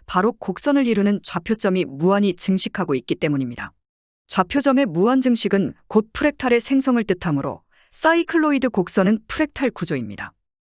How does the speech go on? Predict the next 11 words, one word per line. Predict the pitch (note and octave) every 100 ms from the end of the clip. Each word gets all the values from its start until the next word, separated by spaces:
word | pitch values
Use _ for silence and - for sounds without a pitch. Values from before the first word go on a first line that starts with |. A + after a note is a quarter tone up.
| _ _
그리고 | - G3 G3 G3 -
프랙탈 | - D#4 - D4+
구조인 | - G#3 A3 A#3
사이클로이드 | A3 G#3+ G#3+ G#3+ A3 G3+ F#3 F3+
곡선이 | D#3 - D3+ D#3+
물체를 | - C3+ F3+ - G#3 G3+
가장 | - F3 G3 G3
빨리 | F3+ F3
목표 | C#3+ D3+ F3 -
지점에 | A#3 G#3+ F#3+ F#3
도달시키는 | E3+ D3+ - - D#3+ E3